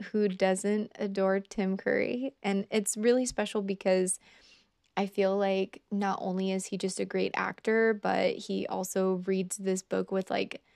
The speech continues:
a particular amount of gusto. <laughs>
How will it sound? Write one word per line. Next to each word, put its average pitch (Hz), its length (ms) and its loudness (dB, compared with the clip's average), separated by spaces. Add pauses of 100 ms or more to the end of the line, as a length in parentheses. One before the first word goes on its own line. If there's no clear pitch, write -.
(720)
a 202 80 0
particular 202 600 0
amount 190 280 0
of 185 180 -6
gusto. 226 640 2
<laughs> - 80 -14